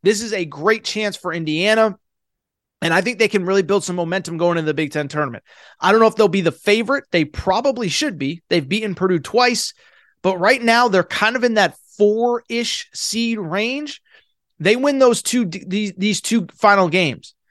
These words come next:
they could probably play themselves up to a three.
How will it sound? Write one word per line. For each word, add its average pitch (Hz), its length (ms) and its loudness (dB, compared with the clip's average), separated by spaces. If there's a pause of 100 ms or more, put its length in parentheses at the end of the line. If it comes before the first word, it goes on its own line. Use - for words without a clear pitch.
(220)
they 190 100 4
could 175 220 0
probably 240 400 4
play 233 220 4
themselves 202 440 2
up 202 160 2
to 170 180 -2
a 147 60 0
three. 240 760 -2